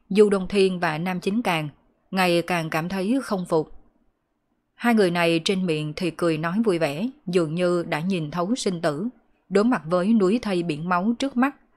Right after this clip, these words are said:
không có một chút cảm giác nào. Nhưng trong lòng bọn hắn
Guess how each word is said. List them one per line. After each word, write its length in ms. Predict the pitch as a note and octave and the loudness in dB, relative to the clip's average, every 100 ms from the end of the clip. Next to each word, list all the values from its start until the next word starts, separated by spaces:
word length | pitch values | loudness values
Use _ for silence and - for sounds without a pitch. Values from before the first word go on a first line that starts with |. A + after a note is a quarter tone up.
| _ | _
không 320 | - G3 F3+ | -4 -4 -2
có 80 | F#3 | 0
một 260 | A3+ G3 - | 2 0 0
chút 180 | C4+ - | -4 -4
cảm 180 | D3+ | -2
giác 240 | F#3 C4+ G#3+ | 0 0 0
nào. 240 | F3 D3 - - _ _ _ _ _ | -2 -2 -10 -20 _ _ _ _ _
Nhưng 160 | A#3 A#3 | 4 6
trong 220 | A3+ G#3 | 4 0
lòng 260 | G3 D#3+ D#3 | 0 0 -2
bọn 160 | D3+ | -4
hắn 280 | D3+ F3+ G3+ | -2 -2 -2